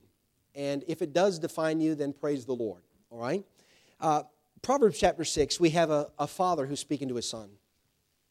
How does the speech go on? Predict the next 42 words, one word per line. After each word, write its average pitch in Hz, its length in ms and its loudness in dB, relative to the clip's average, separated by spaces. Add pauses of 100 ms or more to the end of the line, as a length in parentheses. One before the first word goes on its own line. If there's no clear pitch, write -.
(1120)
And 156 180 0
you're 190 100 0
very 196 200 6
familiar 175 340 2
with 147 120 -2
some 151 160 -2
of 135 60 -2
these 127 140 -4
verses 131 320 0
in 120 120 -4
Scripture 156 400 0
if 127 120 -2
you've 123 140 -4
been 123 140 -2
saved 143 340 0
for 123 340 -2
a 127 60 -2
while, 131 380 2
but 127 160 0
as 127 120 -4
we 147 80 0
get 175 140 -2
down 170 200 4
into 139 500 0 (440)
the 135 80 -2
middle 165 240 6
of 147 100 6
this 139 160 0
chapter, 139 420 -2
he 135 160 -6
said 202 240 2
in 135 160 -2
verse 147 260 0
number 127 140 -4
twenty 113 540 -6 (340)
to 135 80 -6
his 117 140 -4
son, 127 260 -4
he 123 100 -4
said, 147 160 -2
"Now, 143 100 0
son," 180 440 0